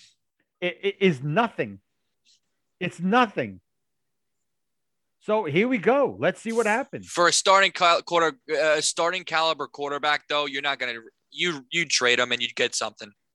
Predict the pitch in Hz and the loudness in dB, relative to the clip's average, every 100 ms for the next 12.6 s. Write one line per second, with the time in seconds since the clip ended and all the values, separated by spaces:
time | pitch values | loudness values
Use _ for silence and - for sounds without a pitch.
0 | _ _ - 165 185 208 233 226 151 - | _ _ -4 -2 2 2 0 -2 -6 -4
1 | 175 - 156 139 123 151 - 143 143 135 | -4 -4 -8 -6 -4 -4 -2 0 0 0
2 | 131 - - 131 131 - - 127 131 123 | -6 -10 -4 0 0 -2 -6 -2 -4 0
3 | 202 247 269 226 175 208 233 226 208 165 | 4 4 4 4 6 6 6 4 2 2
4 | 143 139 147 233 240 240 220 214 208 226 | 2 2 4 4 4 4 4 2 2 0
5 | 226 - - _ 196 233 190 175 208 208 | -2 -8 -14 _ -4 -2 -2 0 0 0
6 | 190 185 190 196 - 156 180 185 147 202 | -2 -2 -2 -2 -4 -4 -4 -6 -10 -6
7 | 190 175 175 165 165 190 143 151 170 147 | -6 -4 0 2 2 0 -2 -2 -2 -4
8 | 139 151 151 139 135 139 156 - 123 - | -4 -4 -4 -6 -8 -6 -6 -8 -12 -8
9 | 139 135 123 131 123 113 101 120 127 123 | -6 -6 -2 -2 -2 -6 -10 -12 -10 -10
10 | 107 - - _ _ - 170 165 208 180 | -10 -12 -14 _ _ 2 2 4 2 0
11 | 175 170 185 170 143 170 120 - 156 147 | 0 2 2 0 0 0 0 -2 -4 -2
12 | 156 147 - 170 - | -4 -4 -2 -2 -2